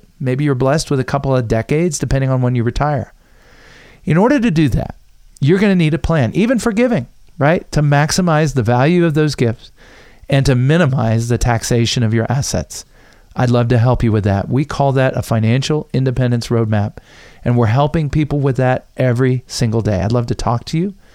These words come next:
I'd love to help you achieve financial independence together with my team so that you can retire without worry, utilizing the key biblical principles that are necessary to do that for God's glory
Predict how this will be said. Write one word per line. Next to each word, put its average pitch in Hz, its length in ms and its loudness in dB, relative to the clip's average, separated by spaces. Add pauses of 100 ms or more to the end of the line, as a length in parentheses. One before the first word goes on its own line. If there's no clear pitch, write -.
(380)
I'd 120 120 0
love 127 200 2
to 127 80 2
help 117 300 0
you 123 220 2
achieve 147 480 0
financial 117 440 0
independence 123 520 -2
together 123 360 0
with 156 120 0
my 165 160 0
team 113 400 -2 (640)
so 165 180 2
that 147 240 2
you 147 220 2
can 220 160 0
retire 147 400 2
without 123 420 2
worry, 123 420 2 (760)
utilizing 156 640 2
the 117 80 2
key - 280 -2
biblical 165 420 0
principles 113 540 -2
that 110 140 2
are 107 100 2
necessary 127 880 0 (360)
to 131 140 -2
do 120 160 2
that 113 200 0
for 120 120 -4
God's 123 320 0
glory 104 440 -2